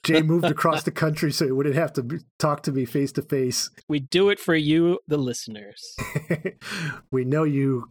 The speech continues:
Speaker 1: can't get enough of this wonderful Dark Tower content. Um, we also got a great email from Roy Dallas, who's been a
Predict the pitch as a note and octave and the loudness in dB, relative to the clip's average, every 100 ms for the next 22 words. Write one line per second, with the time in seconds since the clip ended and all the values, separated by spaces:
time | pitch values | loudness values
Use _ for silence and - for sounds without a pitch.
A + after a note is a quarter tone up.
0 | - - D#3 D#3 - D3 C#3+ C3+ C3+ B2+ | -6 -2 -2 -2 -4 -2 -2 0 -2 -4
1 | B2 G#2+ B2 A2 - - - C3+ C3+ A#2+ | -6 -6 -4 -2 -4 -6 -4 -2 0 -2
2 | C3 G2+ A#2+ A2+ - G#2+ G#2 - G#2 G2 | -4 -2 -4 -4 -6 -6 -6 -8 -10 -10
3 | C3 D3+ - _ _ _ _ - D3 D#3 | -12 -12 -16 _ _ _ _ -2 0 2
4 | E3+ G#3+ G#3 F3 E3 C3 C#3+ D#3+ E3+ - | 2 2 0 2 0 0 2 2 0 -4
5 | F3 E3+ D#3+ D3+ C#3+ C3 - D3 C#3 C#3 | 0 0 0 0 0 -2 -2 0 0 -2
6 | - E3+ D#3+ D#3 C#3 C#3 C#3 C3+ - B2+ | -2 0 2 2 0 -2 0 0 -2 -4
7 | G#2+ C3+ C3 A#2+ A#2 B2+ | -2 -2 0 -2 -2 -4